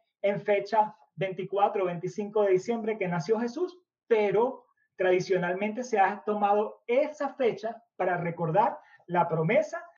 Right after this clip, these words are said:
de la primera venida de Jesús y celebramos esa promesa. También, justo hace seis semanas, celebramos el Domingo de Resurrección.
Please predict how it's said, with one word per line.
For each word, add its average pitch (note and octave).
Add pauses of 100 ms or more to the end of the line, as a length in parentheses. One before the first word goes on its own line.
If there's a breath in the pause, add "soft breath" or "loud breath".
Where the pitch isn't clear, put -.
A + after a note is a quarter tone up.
(140)
de E3+
la E3
primera E3+
venida A#3 (140)
de G3+ (400)
Jesús C4
y A#3
celebramos G3
esa G3 (260)
promesa. E3+ (800)
También, F#3 (160)
justo A#3+
hace C4
seis A#3+
semanas, A#3+ (380)
celebramos F#3+ (280)
el F#3
Domingo G#3+
de A3+
Resurrección. F#3